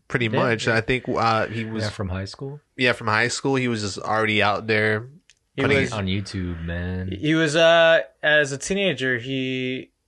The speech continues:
Speaker 2: released, or, I mean, as a teenager, he released, uh, his first mixtape, and it was so highly acclaimed, and, like, it, it,
Speaker 3: Really?
Speaker 2: it was, it was independent as well. He sold, like, I think, uh, I don't know how much, but he sold a lot from just that mixtape.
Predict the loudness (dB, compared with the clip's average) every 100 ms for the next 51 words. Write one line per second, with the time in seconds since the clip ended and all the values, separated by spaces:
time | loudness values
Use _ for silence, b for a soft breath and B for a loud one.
0 | -14 -8 -4 -2 -2 -4 -6 -2 0 0
1 | -2 -6 -6 -4 -4 -6 -8 -6 -6 -6
2 | -4 -4 -6 -2 0 0 -2 -6 -8 -6
3 | -6 -4 -6 -4 -4 -2 -6 -6 -6 -8
4 | -14 _ _ -14 -6 0 0 2 2 2
5 | -2 -4 -4 -4 -4 -6 -6 -6 -8 -10
6 | -8 -6 -6 -6 -8 -4 0 2 2 2
7 | 2 2 0 0 0 0 0 0 0 -2
8 | -4 0 0 0 -2 -4 -4 -6 -10 -8
9 | -6 -6 -6 -8 -8 -12 _ _ -8 -8
10 | -8 _ _ -12 -10 -8 -8 -6 -4 -6
11 | -6 -6 -6 -6 -6 -6 -4 -2 0 -2
12 | -6 -12 -12 -10 -8 -6 -6 -8 -6 -6